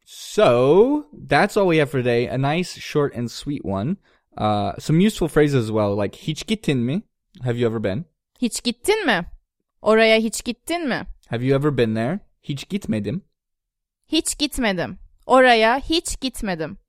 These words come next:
Speaker 1: I have never been there. And if you say I have been there, you can just say gittim.
Speaker 2: Evet, gittim.
Speaker 1: With that M, gittim. So, you know, this usually comes up when you're, like, small talking right after you meet someone. You know, "Have you ever been to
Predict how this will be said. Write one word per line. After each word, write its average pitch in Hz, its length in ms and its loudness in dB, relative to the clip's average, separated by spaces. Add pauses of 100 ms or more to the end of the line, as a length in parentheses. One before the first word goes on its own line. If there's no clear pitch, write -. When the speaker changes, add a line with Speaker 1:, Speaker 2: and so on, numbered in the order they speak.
(160)
Speaker 1:
I 131 180 2
have 139 160 -4
never 143 340 2
been 101 240 -4
there. 107 300 -6 (100)
And 135 140 -2
if 139 100 -8
you 156 80 -8
say 143 220 0
I 120 100 2
have 143 240 0
been 113 140 -4
there, 104 140 -4
you 104 120 -8
can 110 140 -8
just 104 160 -12
say 95 240 -6 (360)
gittim. 113 460 -8 (340)
Speaker 2:
Evet, 262 360 0
gittim. 202 500 -6
Speaker 1:
With 113 160 -8
that 110 220 0
M, 104 340 -2
gittim. 110 520 -6 (500)
So, 117 260 0 (180)
you 190 100 2
know, 170 140 6
this 190 280 0
usually 170 260 2
comes 135 220 2
up 117 180 2
when 110 140 -2
you're, 107 180 -2
like, 90 100 -6
small 104 300 -2
talking 101 520 -4
right 104 180 -2
after 101 220 -6
you 101 100 -2
meet 92 180 -4
someone. 98 340 -2
You 117 100 -2
know, 117 100 -2
"Have 120 160 0
you 139 60 4
ever 131 120 0
been 127 280 -2
to 120 400 -4